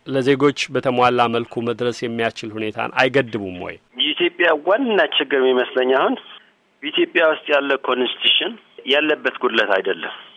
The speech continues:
Speaker 2: የኢትዮጵያ ዋና ችግር በእኔ ይሄ ኮንስቲቱሽን እንዳለ ተግባራዊ ማድረግ አለመቻል ነው። ልክ እንዳልከው አሁን አርቲክል አስራ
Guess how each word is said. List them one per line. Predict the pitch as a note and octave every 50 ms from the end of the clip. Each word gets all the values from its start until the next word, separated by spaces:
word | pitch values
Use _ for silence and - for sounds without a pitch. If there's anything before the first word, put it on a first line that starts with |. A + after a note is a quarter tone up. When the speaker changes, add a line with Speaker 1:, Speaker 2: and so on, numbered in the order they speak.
| - - _ _ _ _ -
Speaker 2:
የኢትዮጵያ | - D3 D3+ D#3 F3+ F3 - F#3 F3
ዋና | E3+ F3+ F#3+ F#3+ F3 D3+ C3+ B2
ችግር | - C#3+ C3 - - B2+ A#2+ - - - - _ _ _ _
በእኔ | - C#3 D#3 D#3+ D3 A2+ G2+ - - _ _ _ _ _ _ -
ይሄ | C#3 E3+ F#3 F#3
ኮንስቲቱሽን | - - D#3 D3 D3 D3 C#3 - - - D3+ - - A3+ C3+ B2+ - - _ _ _ _ _ _ _ _ _
እንዳለ | D3+ D#3+ E3 E3+ E3+ E3+ E3+ E3 D3+
ተግባራዊ | - D3 C#3+ C#3 C3 C3+ C3+ C3+ C3+ C3+ D3 F3 F3+ D#3
ማድረግ | C#3 C3 C3 C3+ C3+ B2
አለመቻል | A2+ G#2+ G2+ F#2+ G2 F#2+ - - F#2 E2+
ነው። | - - - - - _ _ _ _ _ _ _ _ _ _ _ _ _ _ _ _ _ _ _ _ _ _ _ _ _ _ _ _ -
ልክ | G3 G3+ G3 -
እንዳልከው | F#3+ E3+ D#3+ D#3 D#3+ D#3 D3+ - D3+ D3+
አሁን | D#3+ F3+ F3
አርቲክል | D#3 C#3+ C#3+ - - - - D#3+ D3 C#3+ C#3
አስራ | C3 - - C#3+